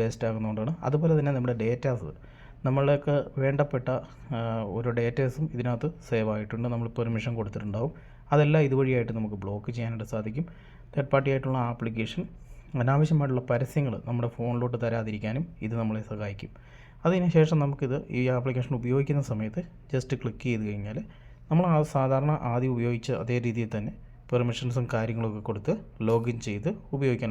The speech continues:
ലോഗിൻ ചെയ്യുന്ന ആപ്ലിക്കേഷൻ ആണെങ്കിൽ ഇല്ലേ നമുക്ക് പെർമിഷൻ കൊടുത്തുകൊണ്ട് ഡയറക്റ്റ് ഈ ഒരു ആപ്ലിക്കേഷൻ ഉപയോഗിക്കാനായിട്ട് സാധിക്കും. സുഹൃത്തുക്കളെ, ഈ ഒരു വീഡിയോ ഇൻഫർമേഷൻ നിങ്ങൾക്ക് പ്രയോജനപ്രദമായെങ്കിൽ നിങ്ങൾ നിങ്ങളുടെ സുഹൃത്തുക്കൾക്കും കൂടി ഈ ഒരു അറിവ് ഷെയർ ചെയ്ത് കൊടുക്കുക. വീഡിയോ ഇഷ്ടപ്പെട്ടാൽ വീഡിയോയ്ക്ക് തീർച്ചയായിട്ടും ഒരു ലൈക്ക് തരിക.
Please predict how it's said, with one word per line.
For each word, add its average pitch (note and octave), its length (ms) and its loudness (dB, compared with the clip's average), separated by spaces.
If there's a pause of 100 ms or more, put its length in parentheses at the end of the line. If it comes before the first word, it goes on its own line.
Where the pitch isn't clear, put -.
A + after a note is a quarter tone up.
ലോഗിൻ B2+ 260 0
ചെയ്യുന്ന C3+ 280 2
ആപ്ലിക്കേഷൻ A2+ 460 -4
ആണെങ്കിൽ B2+ 240 -4 (440)
ഇല്ലേ D#3 220 8
നമുക്ക് C#3 280 0
പെർമിഷൻ B2+ 440 2
കൊടുത്തുകൊണ്ട് A#2 360 -2 (340)
ഡയറക്റ്റ് B2 400 2
ഈ - 80 -2
ഒരു A2 140 -4
ആപ്ലിക്കേഷൻ A2 420 -6 (180)
ഉപയോഗിക്കാനായിട്ട് B2+ 540 0
സാധിക്കും. E2+ 280 -8 (460)
സുഹൃത്തുക്കളെ, F#3+ 380 6
ഈ G3 80 6
ഒരു F#3+ 120 4
വീഡിയോ F#3 160 4 (120)
ഇൻഫർമേഷൻ D#3+ 500 2
നിങ്ങൾക്ക് C#3 260 0
പ്രയോജനപ്രദമായെങ്കിൽ C3 720 2 (120)
നിങ്ങൾ B2 200 0
നിങ്ങളുടെ A#2+ 220 -2
സുഹൃത്തുക്കൾക്കും A#2+ 420 -2
കൂടി A2 140 0
ഈ A2 60 -2
ഒരു G#2 100 -2
അറിവ് F2 200 -8 (160)
ഷെയർ A#2+ 200 0
ചെയ്ത് C3 120 4
കൊടുക്കുക. C#3 260 0
വീഡിയോ A#2 160 -2
ഇഷ്ടപ്പെട്ടാൽ A#2+ 460 -2 (160)
വീഡിയോയ്ക്ക് D#3 560 0
തീർച്ചയായിട്ടും D#3+ 520 4
ഒരു A#2 120 0
ലൈക്ക് A2 200 -4
തരിക. A#2+ 160 0